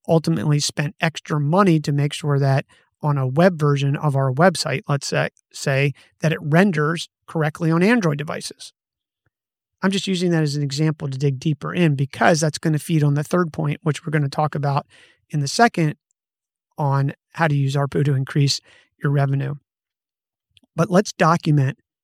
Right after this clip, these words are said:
everything we can. If we are a B two B company, what does that company look like? And then who was the buyer? And let's get the demographics on that buyer, where they sit in the organization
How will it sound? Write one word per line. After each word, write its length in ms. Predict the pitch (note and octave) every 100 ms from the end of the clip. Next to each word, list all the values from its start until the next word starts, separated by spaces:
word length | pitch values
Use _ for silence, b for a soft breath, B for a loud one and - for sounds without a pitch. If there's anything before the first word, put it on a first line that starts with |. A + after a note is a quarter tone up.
| _ _ _
everything 540 | - F#3 G3 F3+ F3+ D#3+
we 140 | D#3
can. 300 | C#3+ D#3+ D3+ - _ _ _
If 180 | D#3 -
we 200 | F3 F3
are 260 | D#3+ D3+ - -
a 460 | D3+ C#3 C3 B2+ B2 _ _ -
B 160 | F#3
two 100 | D#3+
B 320 | C#3 F#3 A3 A3
company, 680 | E3+ D3+ D#3 D3 D3 D3+ - _ _ -
what 140 | D#3+
does 100 | F#3+
that 180 | A3 A3
company 580 | - F3+ E3+ D#3+ D#3+ E3
look 220 | E3+ D3+
like? 400 | D3 C#3 C3+ C#3+ - _ _ _ _ _ -
And 220 | G3 F3+
then 380 | F#3 F3+ F3 E3+ _ _ _ _
who 120 | F3 A3
was 360 | F3+ G#3 G#3+
the 100 | F3
buyer? 480 | C#3+ C#3+ D3 - - _ _ _ _ _
And 120 | -
let's 180 | E3+ F#3+
get 160 | A3 G3+
the 100 | F3
demographics 640 | F#3+ G3 F#3+ F#3+ G3 -
on 80 | F3+
that 180 | F#3+ -
buyer, 260 | D3 C#3
where 260 | C3+ D#3 F3
they 120 | F3
sit 320 | E3 - F#3+ -
in 140 | D3+
the 80 | D3
organization 800 | D3+ D3 C#3+ C#3 C#3+ C#3 D3+